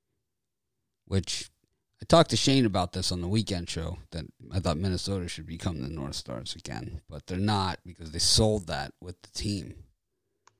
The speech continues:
That's why to Dallas, so they can't get it back, even though we all prefer North Stars instead of smudges, who are taking on the Sharks. Frickin' smudges.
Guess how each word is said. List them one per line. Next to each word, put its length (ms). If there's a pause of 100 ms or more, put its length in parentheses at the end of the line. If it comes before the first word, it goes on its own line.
(140)
That's 260
why 200
to 120
Dallas, 480
so 140
they 100
can't 300
get 140
it 120
back, 500 (420)
even 200
though 100
we 120
all 180
prefer 380
North 280
Stars 400
instead 240
of 80
smudges, 600 (240)
who 80
are 60
taking 300
on 120
the 60
Sharks. 440 (2000)
Frickin' 360
smudges. 720